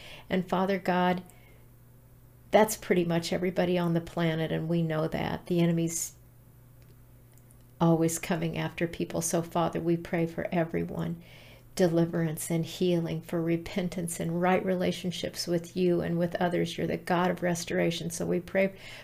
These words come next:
for restoration where things have been broken, where relationships have been destroyed. We pray for you to have your will in all things, Father. We ask you to be glorified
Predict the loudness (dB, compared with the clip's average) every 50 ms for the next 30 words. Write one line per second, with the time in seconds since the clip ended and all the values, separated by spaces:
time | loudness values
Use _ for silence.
0 | -10 -6 -2 0 2 2 0 0 -2 -4 -2 0 2 2 0 0 -2 -2 0 0
1 | 0 0 -2 -2 -2 -2 -2 -4 -4 -6 -4 -4 -4 -4 -4 -2 0 0 0 0
2 | 0 -2 -2 -2 -2 -2 -2 0 0 0 2 0 0 0 -2 -6 -6 -4 -6 -6
3 | -6 -4 -6 -6 -4 -2 -2 -2 -2 -2 -2 -4 -4 -4 -6 -8 -8 -4 -4 -2
4 | -2 -2 -2 -4 -8 -12 -16 -20 -20 -20 -20 -20 -20 -12 -2 2 2 2 2 2
5 | 2 2 2 2 2 0 2 2 2 2 0 0 0 0 0 0 0 0 2 2
6 | 2 0 0 0 0 0 -2 -4 -6 -4 -2 -2 0 0 -2 -2 -4 -4 -4 -4
7 | -4 -6 -8 -8 -8 -6 -6 -6 -6 -6 -8 -8 -8 -8 -8 -10 -16 -20 -20 -20
8 | -20 -20 -20 -20 -20 -20 -20 -20 -20 -20 -20 -20 -20 -20 -20 -20 -20 -20 -20 -20
9 | -20 -20 -20 -20 -20 -20 -20 -20 -20 -20 -20 -8 -2 0 2 4 4 4 2 0
10 | -2 -4 -2 -2 -2 -2 -2 -4 -8 -8 -10 -8 -4 -2 0 2 2 0 0 -4
11 | -6 -6 -6 -4 -4 -6 -6 -8